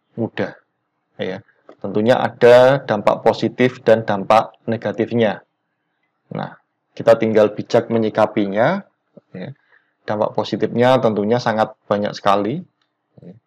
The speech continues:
Negatifnya juga ada, ya, tetapi tinggal bagaimana kita menggunakan teknologi tersebut.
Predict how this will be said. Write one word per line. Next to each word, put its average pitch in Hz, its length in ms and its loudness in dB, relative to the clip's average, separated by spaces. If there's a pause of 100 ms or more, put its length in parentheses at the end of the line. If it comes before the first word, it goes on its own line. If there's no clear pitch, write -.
(1040)
Negatifnya 123 640 2
juga 120 600 4 (120)
ada, - 560 -12
ya, 95 80 -8
tetapi 92 360 -4
tinggal 120 360 2
bagaimana 98 520 -6
kita 113 440 -2 (320)
menggunakan 107 560 -4
teknologi 101 720 -8 (720)
tersebut. - 480 -12